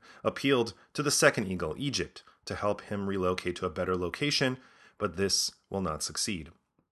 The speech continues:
Eventually, after the punishment phase is complete, God will pick a shoot from the cedar and place it atop the mountain of Israel, and it will grow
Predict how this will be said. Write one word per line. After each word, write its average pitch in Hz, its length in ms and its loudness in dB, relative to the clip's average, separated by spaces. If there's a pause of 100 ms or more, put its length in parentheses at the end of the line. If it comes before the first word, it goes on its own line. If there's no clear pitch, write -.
(520)
Eventually, 127 540 4
after 104 260 2
the 90 60 -2
punishment 101 420 -2
phase 98 220 0
is 90 80 0
complete, - 380 -2
God 117 180 10
will 104 80 4
pick - 240 -4
a 101 80 -2
shoot - 380 0
from 107 240 -2
the 92 80 0
cedar 101 400 0
and 92 120 -2
place 104 300 0
it 98 80 0
atop 92 300 0
the 87 80 -2
mountain 90 360 0
of 82 80 -8
Israel, 127 440 4
and 95 120 -2
it 87 80 -4
will 87 120 -4
grow 90 420 4